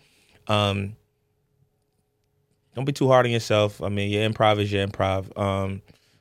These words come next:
but the reality is that sometimes we have unplanned interruptions or unplanned statements that it's really not how we feel, but I ju-, I think it becomes very important to saying, understanding your inspiration, try to keep it positive as much as possible. When there's negativity,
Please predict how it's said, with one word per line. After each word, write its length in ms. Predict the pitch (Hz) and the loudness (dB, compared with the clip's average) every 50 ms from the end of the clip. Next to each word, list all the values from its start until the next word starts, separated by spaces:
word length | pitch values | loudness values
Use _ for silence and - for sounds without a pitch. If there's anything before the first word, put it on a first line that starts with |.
| _ _ | _ _
but 140 | - 104 101 | -8 -4 -2
the 80 | 107 | 0
reality 480 | 101 101 101 101 104 101 101 98 101 101 | 2 4 4 4 4 4 2 2 0 -2
is 120 | 101 101 | -2 -2
that 140 | 98 101 98 | -4 -6 -4
sometimes 480 | - 101 101 95 - 95 95 95 95 98 | -4 -4 -4 -2 -2 -2 -2 -4 -4 -6
we 180 | 98 98 98 | -6 -6 -6
have 220 | 98 104 107 101 - - | -4 -4 -6 -6 -4 -4
unplanned 640 | 107 104 98 - - 101 98 98 98 98 95 101 - _ _ _ _ _ _ _ _ _ _ _ _ _ _ _ _ | -4 -4 -4 -4 -4 -2 -2 -2 -4 -4 -8 -12 -16 _ _ _ _ _ _ _ _ _ _ _ _ _ _ _ _
interruptions 760 | 113 101 - 107 95 98 98 92 - - - 98 95 95 95 | -8 -4 -2 -2 0 0 0 0 -2 -6 -6 -6 -6 -4 -4
or 120 | 95 82 | -4 -4
unplanned 500 | 85 110 104 104 - 107 104 98 95 87 | -4 -4 -6 -6 -6 -4 -4 -4 -4 -6
statements 460 | - - - 101 101 - 98 101 95 - | -8 -4 -4 -4 -4 -4 -6 -10 -8 -6
that 180 | 104 104 - - - - - _ | -6 -6 -6 -8 -16 -20 -18 _
it's 120 | - 107 98 | -12 -8 -4
really 180 | 131 165 156 | 0 0 0
not 160 | 143 127 127 127 | 2 2 0 2
how 160 | 127 127 127 | 2 0 0
we 100 | 127 117 | 0 -2
feel, 280 | 113 - 117 117 117 | -2 0 2 2 2
but 120 | 107 107 104 | 2 2 0
I 100 | 104 104 | 0 0
ju-, 140 | 101 107 - | -2 -2 -4
I 120 | 104 104 | -4 -4
think 240 | 104 - 110 104 101 | -2 -2 -2 -2 -2
it 120 | 104 92 | -2 -4
becomes 300 | 95 101 - 107 101 98 | -4 -4 -4 -4 -4 -4
very 380 | 101 95 95 101 107 107 104 101 | -6 -6 -2 2 2 2 2 2
important 400 | 98 101 - 110 104 104 98 95 | 0 -2 -2 -2 -2 -2 -4 -6
to 60 | - | -4
saying, 320 | - 104 104 98 95 98 - _ _ _ _ _ _ _ _ _ _ _ _ - | -2 -2 -2 -2 -4 -6 -10 _ _ _ _ _ _ _ _ _ _ _ _ 0
understanding 520 | 123 135 135 127 - - 135 123 120 117 | 2 2 2 2 2 2 0 0 0 0
your 60 | 113 107 | 0 -2
inspiration, 720 | 104 - - 101 101 98 98 98 - - 98 101 98 - | -2 -2 -2 -2 0 0 -2 -4 -4 -6 -6 -6 -8 -10
try 240 | - - 131 139 143 | -4 0 2 2 2
to 60 | 143 | 2
keep 260 | 139 - - 120 110 | 0 -2 -2 -2 0
it 120 | 104 95 - | -2 -4 -2
positive 480 | - - 98 98 98 101 104 95 95 | -2 0 0 2 2 0 -2 -4 -4
as 100 | 95 92 | -6 -6
much 200 | 98 98 95 - | -6 -6 -6 -6
as 60 | 101 | -10
possible. 460 | - - - 101 98 95 - 104 98 98 | -8 -4 -2 -2 -2 -2 -4 -6 -4 -4
When 140 | 104 120 | -2 -2
there's 160 | 127 120 107 101 | -2 -2 -2 -2
negativity, 680 | 113 110 104 101 95 - 101 98 95 95 98 101 | -2 -2 -2 -2 -4 -4 -4 -4 -2 -4 -6 -8